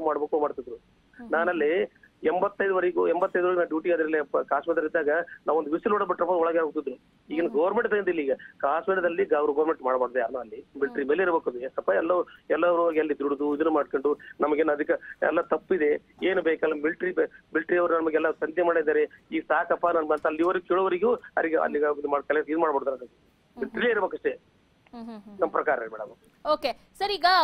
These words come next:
Speaker 2: ಮೂರ್ ಕ್ಯಾಂಪ್ ಮೇಲೆ ಉಗ್ರರು ಎಲ್ಲೆಲ್ಲಿ ಅಡಗಿದ್ರು ಆ ಮೂರ್ ಕ್ಯಾಂಪ್ ಮೇಲೂ ಕೂಡ ನಮ್ಮ ಭಾರತೀಯ ಸೇನೆ ದಾಳಿಯನ್ನ ನಡೆಸಿದೆ.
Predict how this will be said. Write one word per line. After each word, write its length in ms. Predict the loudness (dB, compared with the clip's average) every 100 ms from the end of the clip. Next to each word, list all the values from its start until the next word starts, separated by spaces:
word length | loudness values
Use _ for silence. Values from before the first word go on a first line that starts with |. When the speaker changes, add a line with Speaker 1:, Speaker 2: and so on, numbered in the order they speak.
| 2 -4
Speaker 2:
ಮೂರ್ 360 | -4 0 0
ಕ್ಯಾಂಪ್ 500 | 0 -4 -2 -4 -6
ಮೇಲೆ 200 | -4 4
ಉಗ್ರರು 380 | 4 4 0 -4
ಎಲ್ಲೆಲ್ಲಿ 380 | -2 -2 0 0
ಅಡಗಿದ್ರು 360 | -2 -4 -2 0
ಆ 80 |
ಮೂರ್ 340 | 0 -2 -4 -4
ಕ್ಯಾಂಪ್ 360 | -2 -4 -4
ಮೇಲೂ 220 | -8 -8 -8
ಕೂಡ 240 | -6 0 0
ನಮ್ಮ 200 | 0 -4
ಭಾರತೀಯ 460 | -4 -4 -4 -6 -8
ಸೇನೆ 240 | -8 -10
ದಾಳಿಯನ್ನ 440 | -6 -6 -6 -10 -10
ನಡೆಸಿದೆ. 480 | -12 -16 -18 -18